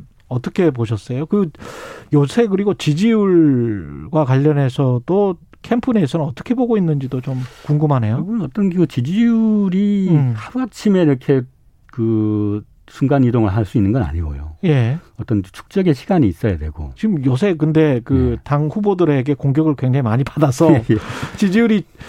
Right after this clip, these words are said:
Speaker 1: 조금 좀 위험하지 않나 그런 캠프 내 위기의식
Speaker 2: 어,
Speaker 1: 같은 건 없어요?
Speaker 2: 그렇진 않고요. 일단
Speaker 1: 예.
Speaker 2: 경향적으로 보면은
Speaker 1: 예.
Speaker 2: 그 에이알에스 같은 경우는
Speaker 1: 음.
Speaker 2: 그 정치 고관여자들,
Speaker 1: 예.
Speaker 2: 어, 정치적 관심층이 높은 분들이 여-,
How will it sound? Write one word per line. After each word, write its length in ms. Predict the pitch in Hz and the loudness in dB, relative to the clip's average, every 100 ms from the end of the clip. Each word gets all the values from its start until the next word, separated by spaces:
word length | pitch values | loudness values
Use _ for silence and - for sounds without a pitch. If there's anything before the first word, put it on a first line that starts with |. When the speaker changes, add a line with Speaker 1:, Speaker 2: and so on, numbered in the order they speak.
| - - | -20 -4
Speaker 1:
조금 300 | 226 214 220 | -4 0 0
좀 280 | 202 196 147 | 2 2 2
위험하지 420 | 139 180 196 185 | 4 4 4 2
않나 420 | 180 127 139 165 131 | 2 2 2 2 2
그런 440 | 165 202 180 147 - | 0 2 0 -4 -6
캠프 220 | - 214 247 | -4 0 2
내 140 | 214 | 2
위기의식 600 | 175 143 160 175 233 180 | 2 2 2 4 4 4
Speaker 2:
어, 40 | 175 | 4
Speaker 1:
같은 200 | 170 175 | 4 4
건 120 | - | 4
없어요? 60 | 208 | 4
Speaker 2:
그렇진 300 | 214 160 170 | 4 4 6
않고요. 340 | 123 160 190 | 4 4 4
일단 400 | 143 147 156 120 | 4 4 4 4
Speaker 1:
예. 40 | |
Speaker 2:
경향적으로 680 | 127 127 165 175 160 156 143 | 4 4 4 4 4 4 2
보면은 640 | 117 120 120 156 151 110 95 | 2 2 4 4 4 2 2
Speaker 1:
예. 200 | 135 120 | 0 0
Speaker 2:
그 540 | 120 117 113 110 110 104 - - - - | 0 0 0 0 -2 -4 -10 -20 -20 -2
에이알에스 640 | 127 143 147 131 - 143 120 | 2 4 4 2 0 2 2
같은 280 | 117 - | 0 2
경우는 320 | 120 110 101 95 | 2 4 2 2
Speaker 1:
음. 640 | 98 185 160 127 110 107 - | 2 2 2 0 -4 -10 -6
Speaker 2:
그 260 | 107 104 | -2 -2
정치 340 | 98 104 - - | -2 -4 -4 -6
고관여자들, 800 | - 117 131 120 101 82 - 76 - _ 135 | -2 0 2 2 0 -4 -8 -8 -10 _ -4
Speaker 1:
예. 300 | 117 110 165 - 110 | -2 -2 -6 -12 -14
Speaker 2:
어, 60 | - | -4
정치적 340 | 110 - 143 | -4 -2 -4
관심층이 500 | - 110 156 135 143 | 0 2 2 2 2
높은 420 | 104 131 - 175 139 | 2 0 2 4 4
분들이 360 | 117 110 98 | 2 2 0
여-, 100 | 90 | -2